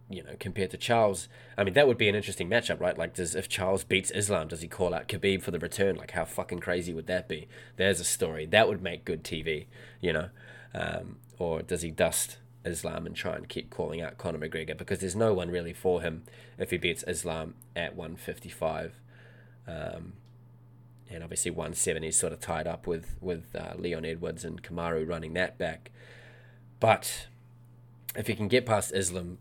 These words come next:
Islam, you know, you could make a case for Charles and Usman having a good fight, you know,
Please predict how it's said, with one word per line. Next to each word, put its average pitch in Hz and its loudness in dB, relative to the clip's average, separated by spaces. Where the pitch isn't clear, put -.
Islam, 90 0
you 92 -4
know, 85 -6
you 92 -6
could 92 -2
make 87 0
a 95 -2
case 87 0
for 90 -4
Charles 90 -4
and 90 -8
Usman 92 0
having 87 -2
a 82 0
good - -2
fight, - 0
you 87 -2
know, 80 -6